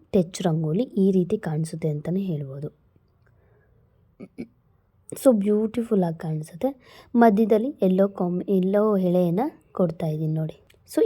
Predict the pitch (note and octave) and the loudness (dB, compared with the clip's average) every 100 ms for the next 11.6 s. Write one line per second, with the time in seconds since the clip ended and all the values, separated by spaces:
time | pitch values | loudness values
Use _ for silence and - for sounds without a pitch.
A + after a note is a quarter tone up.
0 | G#3+ G#3+ A3 G#3 E4 F4+ _ _ - F#3 | 4 4 2 -2 -4 -6 _ _ 0 2
1 | F3 F3+ C#4+ - - F#3+ F#3+ F3 E3 E3 | 2 0 -4 -6 0 0 2 -2 -2 -2
2 | D#3+ D#3 D#3 - - _ _ _ _ _ | -2 -4 -6 -10 -18 _ _ _ _ _
3 | _ _ - - - A3 A3+ G3 F#3 G#3 | _ _ -20 -10 0 0 4 4 6 6
4 | A#3 A#3+ A#3 A3+ A3 A3+ G#3+ F#3+ G3 G#3+ | 6 4 2 0 -2 -2 0 0 0 0
5 | F3+ E3 F3+ F#3+ F#3 E3+ E3 E3 G#3 - | 0 -2 -2 -4 -4 -6 -6 -4 -4 -6
6 | - - - - A3+ - A#3 A3+ G#3+ G3+ | -20 -20 -8 2 2 2 2 2 2 0
7 | G3+ F3+ F#3 F3+ F#3 F3 E3+ E3+ E3+ _ | 0 -2 -2 0 0 0 -2 -2 -4 _
8 | - _ G3+ F#3+ F#3 F#3 F3 F3+ F3+ F3+ | -20 _ 0 2 2 0 -2 -2 -2 -2
9 | E3 F3+ F3+ F#3 E3+ F3 F#3+ F#3+ F3+ F3 | -2 -4 -2 -2 -2 -2 0 -2 -2 -4
10 | F3 F3+ F#3 D#3+ - F3 E3+ F3+ G#3 G3+ | -2 -4 -4 -6 -4 -2 0 2 0 0
11 | G#3+ G3 G3+ F3 F3 | -2 -2 0 -2 -2